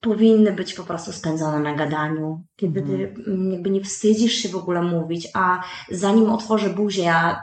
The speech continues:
Speaker 1: szczególnie tutaj na początku, miałam tak, że ja po prostu nie chciałam mówić, bo ja z góry byłam przekonana, że ja wszystko powiem źle. Nie powinniśmy kształtować w ogóle tego podejścia w dzieciakach. Powinniśmy po prostu ich wpuścić na gorącą wodę.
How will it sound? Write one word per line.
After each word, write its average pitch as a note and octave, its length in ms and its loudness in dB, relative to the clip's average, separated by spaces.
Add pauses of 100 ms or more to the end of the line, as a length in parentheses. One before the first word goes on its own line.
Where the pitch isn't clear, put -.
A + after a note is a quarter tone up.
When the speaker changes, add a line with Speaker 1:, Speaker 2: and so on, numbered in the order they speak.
Speaker 1:
szczególnie G3 320 -2
tutaj F#3+ 200 -2
na F3 140 -2
początku, G3 680 -2 (260)
miałam F#3+ 280 2
tak, G3 200 -4
że G3 400 -2
ja G3+ 120 -2
po G3 60 -12
prostu G#3 540 0 (560)
nie A3 180 2
chciałam B3+ 340 2 (100)
mówić, G#3+ 260 0
bo A3+ 200 4 (180)
ja A3 160 6
z - 160 -2
góry D#4 200 4
byłam C4 180 2
przekonana, B3 500 2
że C4 100 0
ja C4 100 0
wszystko - 300 -6
powiem A3+ 300 4
źle. A#3+ 540 4 (320)
Nie A#3 160 8
powinniśmy C#4+ 600 0
kształtować C4 720 2
w A3 80 -2
ogóle G3+ 340 0
tego G3 200 -4
podejścia G3+ 840 2
w - 100 -2
dzieciakach. A3 600 0
Powinniśmy A3 460 2
po - 60 -8
prostu A3 240 -4
ich G3 180 -2
wpuścić C#4 260 -2
na B3 80 0
gorącą A3 420 2
wodę. F#3 300 4